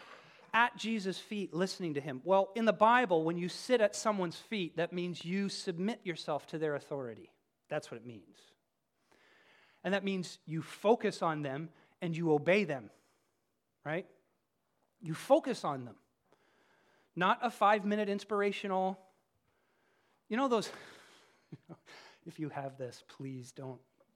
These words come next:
punch me after church, but you know those, uh, those, those calendars that you put in your, in your bathroom? They're the rip-off calendars, right?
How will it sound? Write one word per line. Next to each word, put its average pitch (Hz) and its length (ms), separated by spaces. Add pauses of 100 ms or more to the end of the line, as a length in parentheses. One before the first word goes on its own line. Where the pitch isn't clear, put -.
(360)
punch 135 300
me 120 140
after 120 240
church, 120 460
but 123 180 (480)
you 202 120 (120)
know 247 120
those, 190 360
uh, 135 200 (460)
those, 165 260 (380)
those 175 180
calendars 170 680
that 147 140
you 147 80
put 185 200
in 175 60
your, 135 320
in 151 100
your 131 120
bathroom? 151 600 (1500)
They're 165 140
the 147 120
rip-off 170 480
calendars, 165 500
right? 180 240